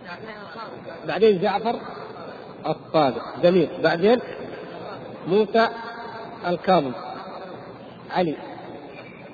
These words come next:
علي الرضا، علي الرضا. بعد علي الرضا محمد الجواد، يعني هم لهم كنية ولقب،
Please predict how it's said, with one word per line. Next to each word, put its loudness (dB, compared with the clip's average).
علي 2
الرضا، 0
علي 2
الرضا. 6
بعد 4
علي 2
الرضا 4
محمد 2
الجواد، 4
يعني 4
هم 4
لهم 4
كنية 4
ولقب، 2